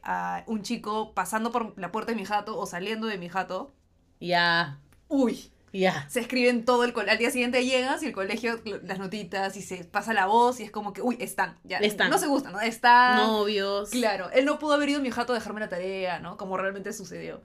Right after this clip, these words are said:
Speaker 2: Ya.
Speaker 1: Este, pero no, ya están, y se gustan, y Andrea está con él, ¿no? Entonces, cosas así. Entonces, se generan estos rumores, pero en tu caso fue to-, todo lo contrario.
Speaker 2: No, o sea, yo, mi
Speaker 1: Ustedes ni se hablaban.
Speaker 2: te-, no, o sea,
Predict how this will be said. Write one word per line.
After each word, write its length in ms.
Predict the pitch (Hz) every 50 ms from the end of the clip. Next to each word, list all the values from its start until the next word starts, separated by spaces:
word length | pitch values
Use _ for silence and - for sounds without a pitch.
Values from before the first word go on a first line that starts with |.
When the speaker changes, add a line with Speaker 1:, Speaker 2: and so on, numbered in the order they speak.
| - - -
Speaker 2:
Ya. 380 | - 170 160 160 156 151 147 147
Speaker 1:
Este, 720 | 196 190 190 - - - 185 180 175 175 170 160 160 156 - -
pero 160 | 196 190 190
no, 220 | 214 185 180 - -
ya 160 | - 170 196
están, 560 | - 190 - - 214 214 214 214 214 214 208
y 40 | 202
se 120 | 185 185 175
gustan, 500 | 185 214 240 240 226 - 226 214 214 208
y 100 | 190 175
Andrea 200 | 175 175 196 220
está 140 | 220 - -
con 140 | 160 165 170
él, 220 | 196 165 - 147 - 151
¿no? 160 | 160 175 202 214
Entonces, 280 | 175 160 160 165 170
cosas 280 | - 185 214 240 240 214
así. 240 | 175 175 190 165 -
Entonces, 200 | - 170 190 185
se 80 | - 185
generan 340 | - 233 214 226 240 254 247
estos 220 | 254 247 277 269
rumores, 400 | 269 220 202 208 208 208 233 254 254
pero 340 | 262 214 208 - - - _ _
en 320 | - 196 196 190 190 180
tu 120 | 214 220
caso 340 | - 262 247 240 - 262 254
fue 160 | 254 - 202
to-, 100 | 196 220
todo 240 | 214 - - 226 240
lo 60 | 240
contrario. 400 | 233 165 185 - 254 147 139 127 - -
Speaker 2:
No, 180 | 240 269 285 269
o 100 | 269 247
sea, 180 | 254 269 240 214
yo, 160 | 214 - - - - - -
mi 200 | 220 220 220 240
Speaker 1:
Ustedes 180 | 254 285 370
ni 80 | 302 320
se 120 | - 233
hablaban. 440 | 202 220 247 262 214 160 - - - _ -
Speaker 2:
te-, 160 | - 294 190
no, 280 | 233 254 269 247 226 202
o 40 |
sea, 300 | 190 - 208 185 175 -